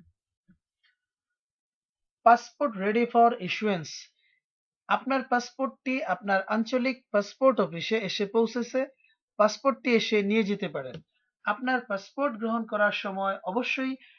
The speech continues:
ডেলিভারি স্লিপ এবং পুরাতন পাসপোর্ট থাকলে সাথে নিয়ে যাবেন। পাসপোর্ট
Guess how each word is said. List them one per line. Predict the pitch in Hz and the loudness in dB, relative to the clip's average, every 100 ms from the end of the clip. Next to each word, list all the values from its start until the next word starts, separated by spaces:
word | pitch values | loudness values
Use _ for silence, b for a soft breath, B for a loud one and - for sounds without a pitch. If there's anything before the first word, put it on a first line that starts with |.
| b 175 | b -8
ডেলিভারি | 156 196 233 240 240 | 0 4 6 6 4
স্লিপ | 233 233 240 - | 0 0 0 -2
এবং | 190 190 226 226 | -4 0 0 2
পুরাতন | 226 247 247 262 240 | 2 2 2 -2 0
পাসপোর্ট | 208 202 240 240 | -2 -2 -2 0
থাকলে | 202 180 185 254 - B B | 0 -2 0 -2 -2 B B
সাথে | - 220 220 | 2 4 4
নিয়ে | 190 165 143 | -2 -6 -8
যাবেন। | 110 92 _ _ _ _ _ 185 _ _ _ _ _ _ _ _ _ - b b - | -12 -16 _ _ _ _ _ -20 _ _ _ _ _ _ _ _ _ -20 b b 6
পাসপোর্ট | - 240 - 262 | 6 6 0 -2